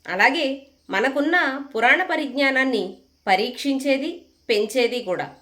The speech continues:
పద్యాలు అర్థం కావాలి అంటే ఒక్కొక్కసారి ఒక్కొక్క శాస్త్రం యొక్క అవసరం ఏర్పడుతుంది.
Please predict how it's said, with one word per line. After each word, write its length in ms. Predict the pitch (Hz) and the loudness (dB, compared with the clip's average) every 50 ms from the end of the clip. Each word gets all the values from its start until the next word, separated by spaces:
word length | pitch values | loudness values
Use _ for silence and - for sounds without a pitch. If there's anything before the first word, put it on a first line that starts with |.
| _ _ _ _ _ _ _ _ _ _ _ _ _ _ _ _ _ _ _ _ - | _ _ _ _ _ _ _ _ _ _ _ _ _ _ _ _ _ _ _ _ -2
పద్యాలు 400 | 214 202 202 311 349 359 359 349 | -2 0 2 2 2 2 4 2
అర్థం 320 | 285 - - 311 330 330 | 0 0 -2 -4 -4 -2
కావాలి 420 | 311 302 294 285 294 294 285 302 | 0 0 0 0 0 0 0 0
అంటే 480 | 285 262 254 262 302 294 247 226 262 285 277 - - - _ _ _ _ - | 0 -2 0 0 0 -2 -2 -2 -4 -6 -8 -12 -14 -20 _ _ _ _ -8
ఒక్కొక్కసారి 1040 | - 208 208 - 269 262 262 269 262 262 262 240 262 311 359 349 302 269 269 285 - - - | -6 -4 0 2 2 2 2 0 -2 0 0 0 0 0 0 -2 -2 -2 -2 -4 -6 -10 -8
ఒక్కొక్క 420 | - 202 208 - 262 262 262 262 254 | -8 -8 -2 0 0 0 0 -2 -4
శాస్త్రం 640 | 247 262 214 190 220 262 262 - - 359 349 339 330 | -4 -2 0 0 0 0 -2 -6 -6 -4 -4 -2 -2
యొక్క 220 | 320 311 320 - | -4 -4 -4 -4
అవసరం 580 | 294 262 - - 226 233 262 - 320 320 311 277 | -4 -4 -2 -2 -2 -2 -2 -2 -2 -2 0 0
ఏర్పడుతుంది. 600 | 226 208 - - 220 208 - 180 160 151 147 - | -2 -2 -4 -6 -6 -6 -8 -10 -12 -14 -14 -16